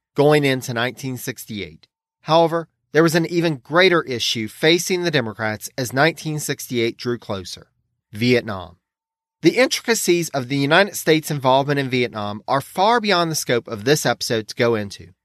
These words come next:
and indeed, I can't imagine how it could be covered in one episode. If you are more interested in the Vietnam War, there are a host of books available. For me,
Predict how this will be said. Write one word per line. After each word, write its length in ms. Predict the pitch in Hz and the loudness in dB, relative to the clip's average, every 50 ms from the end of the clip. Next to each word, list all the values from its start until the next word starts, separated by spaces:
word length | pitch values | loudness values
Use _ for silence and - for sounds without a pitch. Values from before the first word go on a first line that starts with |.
| _ _ _ | _ _ _
and 120 | - 170 170 | 2 2 2
indeed, 360 | 165 156 170 175 175 170 - _ _ _ _ _ _ _ | 4 4 2 2 2 -2 -6 _ _ _ _ _ _ _
I 80 | 156 | -2
can't 260 | 156 - 190 185 180 | -2 0 -2 -2 -2
imagine 400 | 180 175 175 170 170 156 - 156 | 0 2 2 2 2 0 -2 -6
how 500 | 143 - - - - 196 190 185 165 131 | -6 -8 -12 -8 -2 0 2 2 2 0
it 100 | 110 123 | -2 -6
could 140 | 117 - 120 | -8 -8 -8
be 100 | 110 113 | -8 -8
covered 380 | - - 120 110 104 107 101 - | -6 -6 -8 -6 -6 -8 -8 -8
in 220 | - 127 123 117 | -8 -6 -6 -2
one 180 | 117 120 117 110 | 0 0 0 0
episode. 500 | 98 92 - 95 - - 82 82 _ _ _ _ _ _ _ _ _ _ | -4 -8 -10 -16 -16 -16 -18 -20 _ _ _ _ _ _ _ _ _ _
If 160 | - 156 - | -12 -2 2
you 100 | 170 175 | 4 4
are 80 | 165 156 | 4 4
more 320 | 151 151 170 214 233 233 | 4 2 4 4 4 4
interested 460 | 208 202 - - 156 139 - - 135 | 2 0 0 -2 -2 -2 -2 -4 -4
in 80 | 123 117 | -4 -4
the 80 | 110 | -4
Vietnam 480 | 101 123 139 147 156 156 151 143 139 131 | -2 0 0 0 0 0 -4 -4 -4 -6
War, 300 | 117 101 95 95 95 - _ _ _ _ | -8 -8 -8 -10 -12 -14 _ _ _ _
there 160 | 135 143 156 | 2 4 6
are 80 | 156 | 6
a 60 | 151 147 | 4 2
host 440 | - - 160 160 170 170 - - | -2 -2 0 0 0 0 -2 -6
of 100 | 170 135 | -8 -6
books 280 | - 135 127 123 - - | -4 -4 -4 -4 -6 -10
available. 500 | 117 110 107 98 92 92 87 87 82 _ _ _ _ _ _ _ _ | -6 -6 -6 -6 -6 -10 -16 -20 -20 _ _ _ _ _ _ _ _
For 120 | _ 160 156 | _ -2 0
me, 380 | 165 170 180 196 214 220 202 | 2 4 2 2 0 -2 -8